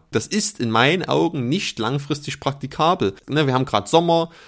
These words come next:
Lockdown vorbei, wir können wieder rausgehen, wir können uns mit Freunden treffen. Und wenn jetzt mal ein paar Wochen kommen, wo du abends mit Freunden vielleicht mal grillen willst, oder wo ihr vielleicht früh mal, äh, irgendwo euch zum, zum Frühstück verabredet,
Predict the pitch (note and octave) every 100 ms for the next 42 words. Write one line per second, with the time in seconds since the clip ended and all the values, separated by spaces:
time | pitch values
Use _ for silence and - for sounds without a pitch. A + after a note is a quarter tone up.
0 | - C3+ C#3+ D3 B2+ G#2+ G#2 B2+ D3+ E3
1 | C3 C3 A#2+ G#2 G2 C#3+ E3 D#3 C#3 G#2+
2 | A2+ A2 A2 F#2 - C#3 D#3+ - C#3+ C#3+
3 | - - - A#2+ A#2+ D3 F3 E3 D#3 D#3
4 | C#3+ D#3+ D#3+ E3 D3+ C#3 E3 D#3+ D3+ C3
5 | A#2+ C#3 D#3+ D#3+ C#3 - C#3 D3 D3 C#3
6 | C3 C#3 C3+ B2+ - F#3+ G#3+ D3+ G#2+ F#2
7 | F2+ - - - - C3 C3+ B2 C#3 C3+
8 | B2+ A#2+ A#2+ A#2+ - - D3+ D#3+ C#3 B2+
9 | B2 B2 G#2 A2+ A2+ - - C3 C#3+ B2+
10 | B2+ C3 B2 - - B2+ A#2 B2 A3+ A#3
11 | E4 - - - - G#2 G2 F#2